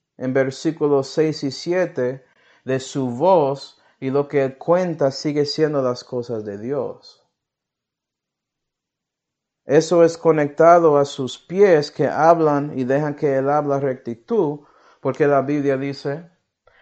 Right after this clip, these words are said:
en Efesios seis y versículo quince, "Los pies con la preparación del evangelio de paz". ¿Sí ve?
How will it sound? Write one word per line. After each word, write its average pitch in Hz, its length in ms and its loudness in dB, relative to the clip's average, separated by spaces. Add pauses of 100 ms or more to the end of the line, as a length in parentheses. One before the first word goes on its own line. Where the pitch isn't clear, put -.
(140)
en 131 160 -2
Efesios 143 580 0
seis 160 400 0
y 143 60 -2
versículo 131 720 -2
quince, 151 760 0 (600)
"Los 143 300 6
pies 190 360 2
con 165 200 -2
la 147 160 0
preparación 151 840 2
del 151 120 2
evangelio 139 720 0
de 127 140 0
paz". 110 640 -16 (2750)
¿Sí - 220 -14
ve? 127 320 -10